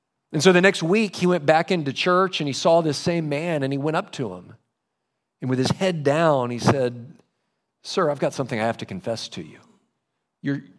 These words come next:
I'm the one, right? I'm the one who shot your sheep. It wasn't on purpose. I didn't know they were there. I was, I was shooting in the woods."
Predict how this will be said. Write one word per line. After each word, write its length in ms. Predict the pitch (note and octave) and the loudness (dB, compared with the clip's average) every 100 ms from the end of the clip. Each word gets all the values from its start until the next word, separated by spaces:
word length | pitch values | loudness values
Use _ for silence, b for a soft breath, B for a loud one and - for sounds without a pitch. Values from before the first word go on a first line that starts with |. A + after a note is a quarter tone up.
| B B B _ _ _ | B B B _ _ _
I'm 140 | - D#3 | 0 2
the 80 | |
one, 240 | C#3+ D#3 A2+ - _ _ _ _ _ _ _ _ _ - | 2 2 -2 -10 _ _ _ _ _ _ _ _ _ 2
right? 100 | C3+ | 4
I'm 140 | D3+ | 4
the 80 | D#3 | 4
one 480 | C#3+ C#3+ D3+ C3+ A#2+ | 2 2 2 0 -4
who 240 | G#2+ B2+ | -4 -4
shot 320 | A2+ C#3+ D3 | 0 0 0
your 80 | B2 | -2
sheep. 360 | G#2+ D3 D3+ - | -6 -4 -6 -8
It 40 | A2 | -4
wasn't 240 | C3+ C#3+ | -2 -2
on 140 | B2+ | -2
purpose. 480 | A2+ C3 C#3 C3 A#2 | -4 -6 -4 -6 -4
I 20 | |
didn't 140 | A#2+ C3+ | -4 -2
know 140 | B2 | -4
they 100 | B2+ | -2
were 140 | A#2+ G#2 | -2 -2
there. 360 | A2 B2+ C3 | -2 0 2
I 60 | A#2+ | 0
was, 300 | G#2 G2+ - b b b b b b b _ _ | -2 -8 -12 b b b b b b b _ _
I 80 | C#3 | -6
was 80 | A#2+ | -2
shooting 420 | - D3+ D3 C3+ | 0 2 2 0
in 60 | B2+ | 0
the 80 | A2 | 0
woods." 640 | B2 C3+ B2+ C3 - - | 2 2 0 -6 -16 -18